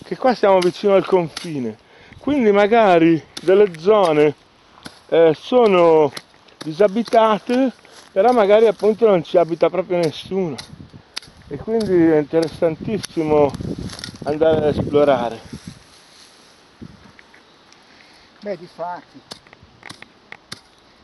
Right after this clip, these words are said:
Speaker 2: Qua c'è un bruco verde.
Speaker 1: Eh, eh, lascialo. Dove? Aspetta. Dove?
Speaker 2: Qua.
Speaker 1: Ah, salviamolo.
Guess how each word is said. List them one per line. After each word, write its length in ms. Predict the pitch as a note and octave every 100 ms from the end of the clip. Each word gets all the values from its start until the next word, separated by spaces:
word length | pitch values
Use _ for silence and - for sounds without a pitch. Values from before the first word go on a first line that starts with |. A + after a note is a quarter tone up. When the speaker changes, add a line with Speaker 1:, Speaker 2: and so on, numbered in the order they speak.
| _ -
Speaker 2:
Qua 200 | C4+ G#3
c'è 100 | A#3
un 140 | A#3+ A3
bruco 280 | C#4 D4+ C4
verde. 560 | C4+ A#3+ D#3+ D3 B2+ G2+ _ - _ _ _ _ - - _
Speaker 1:
Eh, 140 | - G#3+ G#3+
eh, 40 |
lascialo. 760 | A3 C#4 A3+ F3+ D#3 C#3 C3 A#2 _ _ - -
Dove? 400 | - D#3+ G#3+ D#3
Aspetta. 680 | C3+ - D3+ D3+ - - C#3 - - - - - - - - - - - _ - - - -
Dove? 420 | D4 C4 C3 G2+ D#3+ - -
Speaker 2:
Qua. 120 | A#3 G#3+ C#4 C#4+ C#4 B3+ B3+
Speaker 1:
Ah, 80 | - - - -
salviamolo. 760 | - G#3+ G#3+ B3+ G3 D#3+ D3